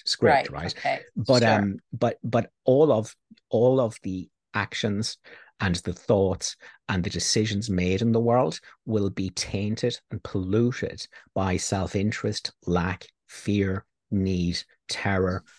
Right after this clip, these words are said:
Speaker 1: want. Um, it's gonna be polluted by that.
Speaker 2: Yeah.
Speaker 1: Okay. However, if you identify as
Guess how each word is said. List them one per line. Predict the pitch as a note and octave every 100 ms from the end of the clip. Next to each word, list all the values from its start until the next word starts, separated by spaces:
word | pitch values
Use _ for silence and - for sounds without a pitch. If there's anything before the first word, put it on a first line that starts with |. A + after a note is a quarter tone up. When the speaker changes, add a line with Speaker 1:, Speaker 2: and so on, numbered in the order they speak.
| _
Speaker 1:
want. | - F2+ F#2+ F#2 F#2 - _ _ _
Um, | G2+ F#2 F2 F2+ -
it's | A#2 -
gonna | C#3 A#2
be | G#2+
polluted | - F#2+ F2+ F#2 - A2
by | A#2
that. | B2 C#3 - _ _ _ _ _ _ _ _ -
Speaker 2:
Yeah. | D#3+ - - _ _ _ _ _ _ _ -
Speaker 1:
Okay. | G2 - -
However, | A2+ A#2 C#3 F#2+ - _ _ _ _ _ _ - _ _
if | A#2+ C3+ -
you | A#2+ B2 E2+ A#2 - _ _
identify | G2 F#2+ G2+ B2 B2+ - C3+ G2+ A#2+ _ _ _ _ -
as | G2 F#2 F#2+ -